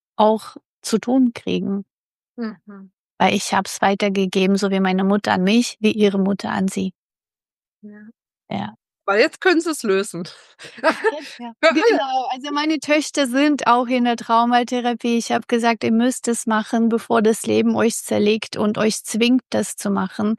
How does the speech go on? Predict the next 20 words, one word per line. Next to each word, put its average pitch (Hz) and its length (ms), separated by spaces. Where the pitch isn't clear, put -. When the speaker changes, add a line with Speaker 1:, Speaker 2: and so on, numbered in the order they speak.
Speaker 2:
Mhm. 233 180
Speaker 1:
Von 220 260
daher, 220 560
also 214 340
auch 226 440
da, 233 520
was, 214 400
was, - 460
was, 208 500
was 208 240
wir 208 120
vorher 202 380
besprochen 196 680
haben, 196 180
das 190 260
Leben 220 600
führt - 760
die 202 220
so 196 380
grandios. 190 960